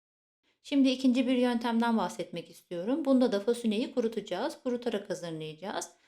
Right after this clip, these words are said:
Bu da gerçekten hem çok lezzetli hem de güzel oluyor. Buzlukta, derin dondurucuda saklama imkanı olmayanlar için de kışlık alternatif saklama yöntemi oluyor. Yine aynı şekilde taze fasulyeleri temizliyorum,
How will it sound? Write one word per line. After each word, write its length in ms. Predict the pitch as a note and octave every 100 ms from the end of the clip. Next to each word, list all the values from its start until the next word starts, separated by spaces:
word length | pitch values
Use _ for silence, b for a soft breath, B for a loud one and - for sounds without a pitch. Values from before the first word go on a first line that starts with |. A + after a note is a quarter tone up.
| b
Bu 80 | C4+
da 80 | C4+
gerçekten 560 | A3 G3+ G3+ G3 G3
hem 180 | F#3+ A3+
çok 240 | A3 G#3+ G3+
lezzetli 480 | F#3+ F#3 F3+ -
hem 240 | E4 C#4+ A#3
de 60 |
güzel 320 | A3 G3 G#3+ F#3+
oluyor. 360 | E3 E3 B3+ C4+ _
Buzlukta, 460 | A3+ G#3+ B3 A#3+ A3
derin 240 | A3+ A#3+
dondurucuda 460 | A3+ G#3 G3 - A#3+
saklama 440 | A#3+ A3+ G#3 G3+
imkanı 440 | A3 G#3 G3+ F3+
olmayanlar 500 | G#3 A#3+ G3 F3 E3+
için 360 | G3+ - F3+ E3
de 200 | D4 B B B
kışlık 500 | - D4+ - B3+ - - _
alternatif 600 | B3+ C4 C4 A#3 G#3+ D#4
saklama 460 | - C4+ C4+ B3+ B3
yöntemi 400 | G#3 F#3 F3 E3+
oluyor. 560 | D#3+ D#3 F3 B3+ - _ _ _ _ _ _ _ _ _ _ _ _ _ _ -
Yine 200 | B3+ A#3
aynı 240 | A#3+ A#3+
şekilde 380 | A#3 G#3+ F#3+ G#3+
taze 280 | A3 G#3 A3
fasulyeleri 540 | A3 - F#3+ F3+ G#3
temizliyorum, 720 | - G#3 G3 G3 F#3+ E3 F#3+